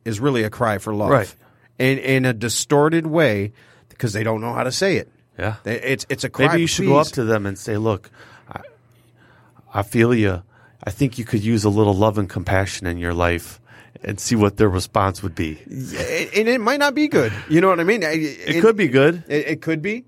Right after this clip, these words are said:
Speaker 1: It might not. You know, the, the guy who's
Speaker 2: It's
Speaker 1: about
Speaker 2: all
Speaker 1: to,
Speaker 2: in the opportunity,
Speaker 1: to
Speaker 2: Vince.
Speaker 1: cut
Speaker 2: It's
Speaker 1: your
Speaker 2: all, yeah, it's all in the opportunity.
Speaker 1: Well, you think about the, the guy who's about to cut your head off, right? Because
Speaker 2: Yeah.
Speaker 1: they're a terrorist and they're gonna do it,
Speaker 2: Right.
Speaker 1: and then probably not gonna get through to that person,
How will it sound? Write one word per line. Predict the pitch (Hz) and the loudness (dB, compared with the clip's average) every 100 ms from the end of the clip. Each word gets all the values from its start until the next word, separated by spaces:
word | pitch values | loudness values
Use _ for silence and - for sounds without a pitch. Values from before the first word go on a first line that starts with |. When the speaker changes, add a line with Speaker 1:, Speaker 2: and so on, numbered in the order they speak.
| _ _ 127 | _ _ -4
Speaker 1:
It | 147 | 0
might | 156 147 | 0 0
not. | 185 202 113 | 0 0 0
You | 139 | -2
know, | 139 139 | -2 -2
the, | 127 127 113 - 117 131 135 | -6 -12 -16 -10 -2 0 0
the | 127 | 0
guy | 135 151 151 | 0 0 0
who's | 127 | -2
Speaker 2:
It's | 127 | 0
Speaker 1:
about | 131 | 2
Speaker 2:
all | 117 | 4
Speaker 1:
to, | 117 | 2
Speaker 2:
in | |
the | 110 107 | 0 -2
opportunity, | 104 107 - 98 | -4 -6 -6 -2
Speaker 1:
to | 113 139 | 2 0
Speaker 2:
Vince. | 98 87 | 0 0
Speaker 1:
cut | 151 | 0
Speaker 2:
It's | - | 2
Speaker 1:
your | 139 | 2
Speaker 2:
all, | 104 104 | 2 0
yeah, | 113 101 | -2 -2
it's | 92 92 | -2 0
all | 113 110 | 2 2
in | |
the | 101 | 0
opportunity. | 95 - - 92 80 - - | -2 -4 -8 -10 -10 -16 -2
Speaker 1:
Well, | 139 143 | 0 4
you | 156 | 2
think | 147 190 | 2 -2
about | 160 151 135 127 | 0 2 2 0
the, | 120 120 143 123 139 | -8 -14 -14 -2 0
the | 123 | 2
guy | 135 131 | 0 0
who's | 127 110 | 0 -2
about | 117 | -4
to | - | -2
cut | 131 - | -4 -2
your | 113 | 0
head | 143 | 0
off, | 104 95 - | 0 -4 -2
right? | 110 113 113 | -2 -2 -4
Because | 110 95 117 | -4 -2 0
Speaker 2:
Yeah. | 120 | 0
Speaker 1:
they're | 113 | -2
a | |
terrorist | 98 135 123 120 113 - | 0 2 2 2 2 0
and | 113 | -4
they're | 113 | -2
gonna | 110 | -4
do | 101 117 | -2 2
it, | 104 87 | 2 0
Speaker 2:
Right. | 95 107 | -4 -8
Speaker 1:
and | 104 113 113 | -4 -4 -4
then | 110 - - - - - _ _ _ | -6 -10 -16 -20 -20 -20 _ _ _
probably | - 135 131 | 0 2 2
not | 123 113 | 0 -2
gonna | 120 113 113 | -2 -2 -2
get | 107 113 | -4 -2
through | 131 131 | 2 4
to | 123 | 4
that | 104 - | 0 -4
person, | 127 107 107 92 | -6 -6 -8 -12